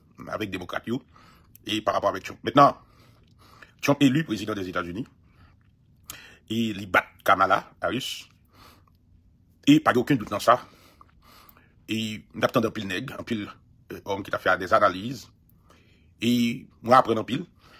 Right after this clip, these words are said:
Euh, m tande anpil moun t ap pale, mwen aprann anpil.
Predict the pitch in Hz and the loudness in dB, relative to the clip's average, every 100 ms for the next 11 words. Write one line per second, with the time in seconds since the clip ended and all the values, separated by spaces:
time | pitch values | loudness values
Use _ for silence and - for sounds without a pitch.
0 | - _ _ _ _ _ _ - - - | -20 _ _ _ _ _ _ -10 -10 -20
1 | - _ _ _ 87 92 107 98 104 98 | -20 _ _ _ -10 -6 -4 -4 -6 -4
2 | 90 - 85 98 95 92 - 104 | -2 0 0 0 -2 -4 -6 -8